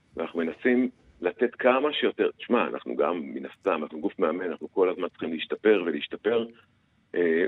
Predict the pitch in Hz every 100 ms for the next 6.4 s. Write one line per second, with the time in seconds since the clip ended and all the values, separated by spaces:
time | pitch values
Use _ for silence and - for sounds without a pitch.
0 | 76 82 - 107 113 120 113 - 87 85
1 | 78 80 80 80 82 _ _ _ _ 101
2 | 92 90 107 110 107 95 110 110 95 101
3 | 107 107 113 101 90 98 90 101 104 101
4 | 101 113 - 107 107 107 - - - _
5 | 85 80 85 85 67 - - 90 - 120
6 | 117 113 110 92